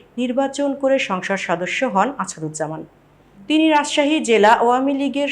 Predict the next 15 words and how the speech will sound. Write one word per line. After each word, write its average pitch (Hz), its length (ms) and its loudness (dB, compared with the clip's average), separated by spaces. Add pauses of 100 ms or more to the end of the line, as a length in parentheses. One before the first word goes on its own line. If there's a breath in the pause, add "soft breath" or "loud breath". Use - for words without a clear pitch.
সাবেক 180 320 0
সাধারণ 185 360 -2 (100)
সম্পাদক। 151 400 -6 (640 soft breath)
দুই 277 160 2
হাজার 302 260 2
চোদ্দ 262 320 0 (220)
ও 208 40 2 (100)
দুই 180 140 -2
হাজার 185 180 -2 (100)
আঠারো 269 260 -2
সালে 269 260 2 (160)
অনুষ্ঠিত 262 400 -2 (220)
জাতীয় 240 360 0 (100)
সংসদ 185 360 -4
নির্বাচনে 175 560 -4